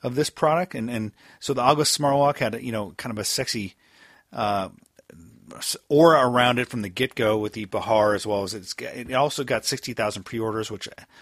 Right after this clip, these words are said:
will add a little bit of a shine to a product. So there's been a lot of anticipation for the smart lock, and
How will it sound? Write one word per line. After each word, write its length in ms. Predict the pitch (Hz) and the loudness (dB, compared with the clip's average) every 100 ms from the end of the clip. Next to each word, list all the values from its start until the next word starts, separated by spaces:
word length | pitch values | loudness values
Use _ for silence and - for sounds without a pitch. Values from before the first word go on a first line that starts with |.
| - | -6
will 80 | 113 | 0
add 100 | 113 | 2
a 60 | |
little 180 | 113 117 | 2 -2
bit 80 | 110 | -2
of 80 | 98 | -4
a 60 | |
shine 480 | - 104 98 101 110 - _ | -4 -2 -4 -4 -6 -12 _
to 80 | - | -14
a 40 | 110 | -10
product. 320 | - 107 113 | -4 -4 -4
So 100 | 120 | -6
there's 140 | 117 | -6
been 140 | - 135 | -6 -2
a 40 | |
lot 220 | 117 127 | 4 4
of 100 | 127 _ _ _ | 2 _ _ _
anticipation 680 | 123 - - - - 160 180 | -12 -4 -4 -2 -4 -4 -4
for 100 | 185 | -4
the 80 | 175 | -4
smart 260 | - 185 | -2 -2
lock, 220 | 180 190 | -2 -2
and 120 | 175 | -4